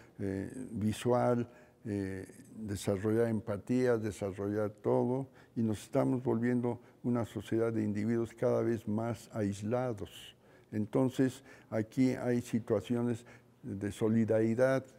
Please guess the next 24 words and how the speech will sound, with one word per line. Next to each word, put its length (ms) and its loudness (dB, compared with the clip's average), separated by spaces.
que 100 2
la 140 4
vimos 320 2
surgir 420 -2
cuando 240 0
fue 160 0
el 80 -2
terremoto, 720 0
pero 180 4
que 80 -14
se 140 -2
pierden 480 4
muy 180 -2
rápido 480 -4
porque 300 -8
la 140 -4
gente 280 -6
vuelve 420 0
a 100 -4
meterse 560 -2
en 140 -4
esto. 220 -10
Entonces, 340 -2
aquí, 360 2